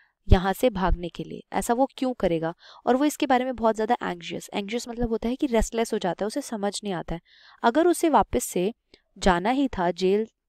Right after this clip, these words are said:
से मतलब भागना ही था, तो उसने भगवान के नाम पे वो कुछ भी ट्राई कर सकता था, वो रिक्रिएशनल ब्लॉक से भी तो भाग सकता था,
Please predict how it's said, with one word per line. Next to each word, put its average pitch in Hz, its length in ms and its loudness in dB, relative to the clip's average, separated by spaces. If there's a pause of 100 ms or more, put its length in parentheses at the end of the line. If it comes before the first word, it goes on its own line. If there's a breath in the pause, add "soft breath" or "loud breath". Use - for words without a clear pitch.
(200)
से 208 380 0
मतलब 190 220 -2
भागना 180 380 -2
ही 214 160 -2
था, 196 240 10 (460 soft breath)
तो 349 100 4
उसने 349 180 0
भगवान 240 380 0
के - 140 -4
नाम 254 200 0
पे 269 120 -2
वो 285 180 -4
कुछ - 220 -6
भी 285 160 4
ट्राई 233 260 8
कर 208 120 -2
सकता - 260 -8
था, 196 80 -2
वो 226 140 2
रिक्रिएशनल 254 640 0
ब्लॉक 220 260 0
से 240 120 -4
भी 226 80 -4
तो 233 140 0
भाग 190 200 0
सकता - 320 -10
था, 175 160 -4